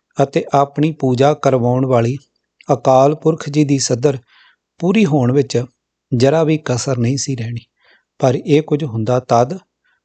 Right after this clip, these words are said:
ਜੇ ਬਚਿੱਤਰ ਨਾਟਕ ਦੀ ਗਾਥਾ ਸੱਚ ਹੁੰਦੀ। ਸੱਚੀ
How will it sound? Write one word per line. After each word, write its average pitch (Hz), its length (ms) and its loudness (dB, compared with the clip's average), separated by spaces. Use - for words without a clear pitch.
ਜੇ 143 200 2
ਬਚਿੱਤਰ 156 540 0
ਨਾਟਕ 131 380 0
ਦੀ 139 180 0
ਗਾਥਾ 123 420 -2
ਸੱਚ 131 400 -2
ਹੁੰਦੀ। 139 260 -2
ਸੱਚੀ 143 440 -2